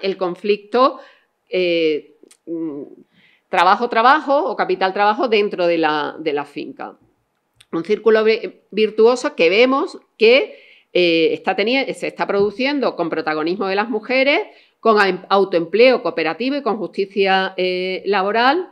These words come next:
y con cuidado, eh, ecológico de manejo de la biodiversidad.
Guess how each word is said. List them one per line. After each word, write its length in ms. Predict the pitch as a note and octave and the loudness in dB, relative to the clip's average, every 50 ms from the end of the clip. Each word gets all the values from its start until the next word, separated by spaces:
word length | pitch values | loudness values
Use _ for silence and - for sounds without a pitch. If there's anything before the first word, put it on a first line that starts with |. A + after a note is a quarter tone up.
| _ _ - | _ _ -6
y 220 | G3 G#3 A#3 - | -6 -4 -4 -6
con 180 | - G3+ F#3+ F3+ | -8 -8 -8 -8
cuidado, 720 | F#3+ E3 D#3+ D#3 E3 E3 E3 E3 F#3+ G#3+ A#3 A#3 - _ | -6 -6 -6 -4 -4 -6 -6 -6 -6 -6 -8 -8 -10 _
eh, 340 | - E3+ D#3+ D3+ D3 - - - | -8 -8 -6 -6 -8 -10 -12 -14
ecológico 840 | C#3+ C#3+ - D3 C#3 C#3+ C#3+ C#3 _ - D#3 _ - E3 F3+ - - _ _ _ _ _ _ - | -16 -14 -14 -12 -12 -12 -14 -14 _ -20 -16 _ -10 -8 -8 -10 -12 _ _ _ _ _ _ -8
de 120 | D#3+ E3 | -6 -4
manejo 400 | D#3 D3+ C#3+ D3+ D3+ E3+ F#3 F#3+ | -4 -2 -4 -4 -6 -6 -6 -6
de 100 | F#3 F3 | -4 -4
la 280 | D#3 D3 D3 D3 - - | -4 -6 -8 -10 -12 -14
biodiversidad. 880 | D#3 D3+ D#3 D3+ D3 C#3+ C#3+ C#3+ C#3+ C3 - - - D3 C#3 C3+ C3 - | -14 -10 -8 -8 -8 -8 -8 -10 -10 -12 -12 -14 -14 -12 -12 -12 -12 -14